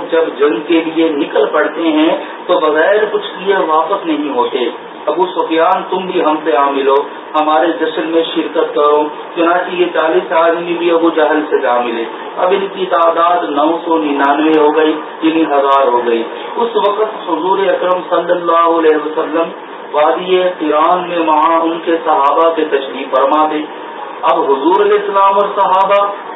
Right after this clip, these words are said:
اس لیے نکلے تھے کہ چالیس آدمیوں پر مشتمل ایک قافلہ ہے جس پر حملہ کرنا ہے۔ تو اب ہزار کا لشکر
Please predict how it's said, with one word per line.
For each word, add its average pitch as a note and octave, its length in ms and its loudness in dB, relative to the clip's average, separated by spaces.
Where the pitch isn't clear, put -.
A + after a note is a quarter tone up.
اس A3 180 -8
لیے A3 240 0
نکلے F3+ 380 -2
تھے F#3 160 -4
کہ G3 140 0
چالیس F#3 400 0
آدمیوں E3+ 400 -2
پر E3 180 0
مشتمل D#3+ 580 -2
ایک D#3 160 0
قافلہ C#3 400 2
ہے G#2+ 140 2
جس F3+ 100 0
پر F3+ 160 2
حملہ C#3+ 260 0
کرنا B2 500 0
ہے۔ A#2 120 -6
تو - 240 0
اب - 200 2
ہزار G3 420 4
کا - 160 0
لشکر E3 720 0